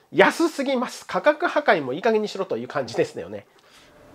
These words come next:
はい、今回はですね、もう激安のですね、ワイヤレスマイクを紹介したいと思うんですけど、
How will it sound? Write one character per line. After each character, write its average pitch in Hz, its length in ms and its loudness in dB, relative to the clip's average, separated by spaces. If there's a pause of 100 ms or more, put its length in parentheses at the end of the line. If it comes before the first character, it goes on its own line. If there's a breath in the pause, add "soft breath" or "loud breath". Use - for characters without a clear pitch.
(300)
は 147 100 8
い、 147 60 6
今 208 180 10
回 185 140 12
は 156 60 12
で 143 60 8
す - 120 -2
ね、 131 480 4
も 127 140 2
う 110 100 -6
激 156 340 8
安 285 640 10
の 180 160 10
で 147 120 6
す - 120 -6
ね、 117 500 -2
ワ 139 160 8
イ 202 100 12
ヤ 196 100 12
レ 185 80 10
ス - 140 4
マ 175 160 10
イ 160 60 6
ク - 160 -4
を 104 100 2
紹 101 260 0
介 98 240 2
し - 80 0
た - 120 4
い 95 60 2
と 104 100 2
思 101 200 8
う 101 40 8
ん 98 60 6
で 92 100 6
す - 120 -2
け 85 100 0
ど、 110 360 6